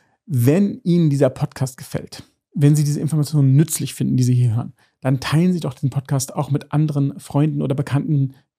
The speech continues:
denen dieser Podcast weiterhelfen könnte. Und lassen Sie natürlich gerne ein Like da. Ein Abo freut uns natürlich auch und eine positive Bewertung ist natürlich für uns eine absolute Wertschätzung. Deswegen, wenn Sie dafür Zeit finden, freuen wir uns da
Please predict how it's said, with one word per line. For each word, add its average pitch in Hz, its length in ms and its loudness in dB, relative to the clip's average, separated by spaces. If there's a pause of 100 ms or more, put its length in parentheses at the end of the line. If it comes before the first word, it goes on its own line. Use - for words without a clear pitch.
(140)
denen 139 160 6
dieser 131 180 0
Podcast 123 340 -8
weiterhelfen 127 380 -4
könnte. 131 220 -6
Und 151 160 0
lassen 180 240 2
Sie 175 60 2
natürlich 180 460 -2
gerne 156 220 0
ein 147 140 2
Like 127 200 2
da. 113 200 -4 (200)
Ein 165 200 0
Abo 175 180 4
freut 151 240 -2
uns 135 100 -2
natürlich 131 360 -2
auch 135 240 -4 (300)
und 151 260 2 (100)
eine 139 140 2
positive 131 460 2
Bewertung 120 420 0 (320)
ist 139 160 -2
natürlich 131 420 0
für - 120 -8
uns 143 340 0 (100)
eine 143 180 -2
absolute 131 300 -2
Wertschätzung. 127 480 -4 (340)
Deswegen, 131 300 2
wenn 160 140 2
Sie 196 60 -2
dafür 143 360 -2
Zeit 143 260 -2
finden, 135 400 -4 (180)
freuen 147 260 2
wir 143 60 4
uns 131 100 -2
da - 220 -4